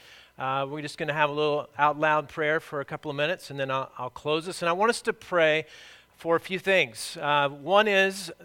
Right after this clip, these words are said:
the coronavirus. Um, uh, on, on one hand, we wanna pray for just the alleviation of suffering. A lot of people suffering, uh, around the globe, especially in China. And so we wanna be praying for that. Uh, we also wanna pray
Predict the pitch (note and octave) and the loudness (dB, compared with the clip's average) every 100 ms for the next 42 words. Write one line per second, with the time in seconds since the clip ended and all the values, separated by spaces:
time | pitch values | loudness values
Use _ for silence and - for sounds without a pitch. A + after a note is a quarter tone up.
0 | D3+ D#3 D3 D3 D3 - E3 F#3 F3 F3 | -4 0 0 0 -4 -4 0 0 2 2
1 | F3 F#3 G#3 - - E3 C#3+ C#3 C#3+ C#3 | 4 2 -2 -8 -12 -16 -10 -6 -6 -6
2 | B2+ _ - - - _ - C#3+ C#3 C#3 | -16 _ -20 -20 -20 _ -14 -8 -8 -8
3 | - D#3 D#3 D#3 D#3 E3 F#3 F#3+ F3 F#3 | -10 -8 -6 -6 -4 0 0 2 0 0
4 | G3+ E3+ E3+ - F3 D#3+ E3 E3 E3+ D3 | 0 0 -2 -2 0 2 2 -2 -8 -8
5 | D#3 D3+ D3 D3 D#3 D3+ C#3+ - C#3+ - | -10 -6 -4 -2 -4 0 0 -2 -8 -10
6 | - C3 - G2+ - - C#3 D3 D3+ D3+ | -6 -6 -6 -16 -16 -12 -2 2 2 0
7 | D3+ C#3 B2 - C#3 - A#2+ G2+ A#2 A2+ | -6 -10 -12 -4 -6 -4 -16 -14 -14 -12
8 | A2 B2+ C3+ C3+ B2 C#3 C3+ B2 - C3+ | -14 -8 -6 -6 -6 -4 -4 -8 -8 -8
9 | - C#3 B2 C#3 B2+ B2+ _ _ - - | -6 -14 -12 -10 -8 -10 _ _ -20 -20
10 | - _ - B2 C#3 C3 B2+ C#3+ C#3+ C#3+ | -20 _ -18 -12 -4 -4 -4 -6 -6 -8
11 | - - D3+ D3+ D#3 D3 - D#3 D#3 C#3+ | -14 -2 0 2 -2 -8 -14 -6 -2 0
12 | C#3 C#3+ _ D3+ C#3 B2+ _ - D#3+ D#3+ | 0 -4 _ -8 -6 -6 _ -12 -8 -2
13 | G3+ G#3 G#3 F3+ - - E3 D3+ C#3+ D3 | -2 0 0 0 -4 -4 2 4 2 -2